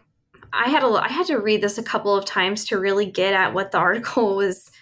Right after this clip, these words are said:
trying to explain. And I think that's because the, the way it was explained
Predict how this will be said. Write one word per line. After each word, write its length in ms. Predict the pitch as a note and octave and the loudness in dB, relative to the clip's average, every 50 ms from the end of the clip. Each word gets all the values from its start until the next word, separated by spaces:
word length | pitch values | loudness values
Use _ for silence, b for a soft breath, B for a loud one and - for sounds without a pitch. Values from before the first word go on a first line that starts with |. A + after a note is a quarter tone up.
| b b b b b | b b b b b
trying 340 | - - A#3 G#3+ G3+ G#3 G#3+ | -6 -2 0 0 2 2 0
to 200 | G#3+ - A#3 G3+ | 0 0 0 0
explain. 840 | F#3 F3+ - - - - - F#3 F3+ F#3 G3+ A3+ A#3 A#3 A#3 - - | 0 0 -2 -4 -4 -4 -4 -2 -2 0 0 -2 -2 -4 -6 -6 -4
And 260 | - G#3 G3+ G3+ G3 - | -4 -2 -2 -2 -2 -4
I 120 | - G#3+ | -4 -4
think 220 | A3 - A#3+ C4 | -2 -2 -2 0
that's 220 | D4 E4 E4 - - | 0 0 0 0 0
because 600 | D4 C4 A3+ G#3+ G#3+ G3+ G#3 G#3 G#3 G#3+ - - | -2 -2 -2 0 0 0 2 2 0 -2 -4 -4
the, 540 | - G#3+ G3 F#3+ G3 G3 F#3+ F#3+ F3+ D#3 b b b b b b b b b b _ _ _ _ _ _ _ _ _ _ - | -4 -2 0 2 2 4 4 2 2 0 b b b b b b b b b b _ _ _ _ _ _ _ _ _ _ 0
the 120 | A3+ A3 | 2 2
way 600 | G#3 G3 G#3 A3 A3 A#3 C4 C4+ C4 B3+ B3 - - | 2 2 2 4 4 4 4 2 2 2 0 0 0
it 140 | G3+ F#3 F3 | -2 0 0
was 200 | G3+ G#3 G3+ - | 0 0 -2 -2
explained 760 | G3 G3 - - - - - G3 G3 G3 G3 F#3+ F#3+ F#3+ F#3 | -2 -2 -2 -4 -4 -4 -4 -2 -2 0 0 -2 -2 -4 -4